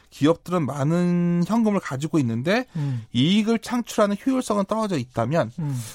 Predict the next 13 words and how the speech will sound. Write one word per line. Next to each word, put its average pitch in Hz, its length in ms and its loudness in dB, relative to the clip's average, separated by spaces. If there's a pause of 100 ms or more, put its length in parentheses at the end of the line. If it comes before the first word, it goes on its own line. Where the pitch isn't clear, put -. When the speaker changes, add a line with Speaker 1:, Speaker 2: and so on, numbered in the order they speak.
Speaker 1:
그 185 160 0
부분에 247 340 2
조그만 226 300 2
개선 160 300 -2
요인이 170 180 -2
생긴다면 131 800 -4 (360)
기업 170 360 2
이익 156 160 -4
쪽의 147 160 -2
변화 139 320 0
가능성도 127 460 -4
분명히 123 240 -6
있다. 127 360 -6